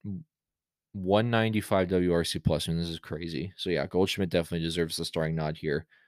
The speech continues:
Second base, it, uh, comes down between Ozzie Albies and Jazz Chisholm. I wanted Jeff McNeil, but alas, he didn't make it. Uh, Albies is hurt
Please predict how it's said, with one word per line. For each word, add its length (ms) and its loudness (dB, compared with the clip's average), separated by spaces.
Second 360 6
base, 360 10
it, 340 6
uh, 140 8
comes 240 2
down 160 6
between 260 4
Ozzie 320 6
Albies 580 4
and 560 0
Jazz 260 2
Chisholm. 560 0
I 60 2
wanted 260 4
Jeff 220 2
McNeil, 480 0
but 240 2
alas, 400 0
he 100 -8
didn't 160 -6
make 240 0
it. 200 6
Uh, 180 10
Albies 400 8
is 140 4
hurt 360 6